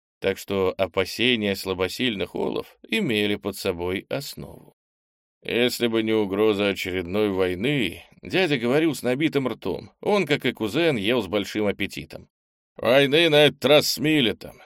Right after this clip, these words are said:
все давно уже сцепились. Пока удаётся сохранять равновесие, спасибо нашим могущественным магам, обеспечившим корону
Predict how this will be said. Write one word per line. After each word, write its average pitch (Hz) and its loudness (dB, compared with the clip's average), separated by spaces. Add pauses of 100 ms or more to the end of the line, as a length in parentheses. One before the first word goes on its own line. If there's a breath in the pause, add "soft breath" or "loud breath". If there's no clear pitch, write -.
(160)
все 185 0
давно 165 6
уже 156 2
сцепились. 151 0 (520)
Пока 120 4
удаётся 107 2
сохранять 107 0
равновесие, 117 2 (100)
спасибо 107 -4
нашим 113 2
могущественным 110 -2
магам, 95 0 (320)
обеспечившим 101 -2
корону 107 0